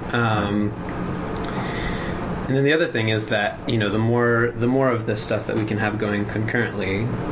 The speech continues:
the, the more, uh, progress we're gonna, we're gonna make on getting seeds in the ground. So I'm pr-, I'm not only proposing that we, you know,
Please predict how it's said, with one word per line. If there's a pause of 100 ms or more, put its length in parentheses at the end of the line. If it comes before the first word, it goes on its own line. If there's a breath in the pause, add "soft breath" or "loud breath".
(140)
the, (120)
the
more, (600 loud breath)
uh, (920)
progress
we're
gonna, (120)
we're
gonna
make
on
getting
seeds
in
the
ground. (880 loud breath)
So (840)
I'm
pr-,
I'm
not
only
proposing
that
we, (240)
you
know,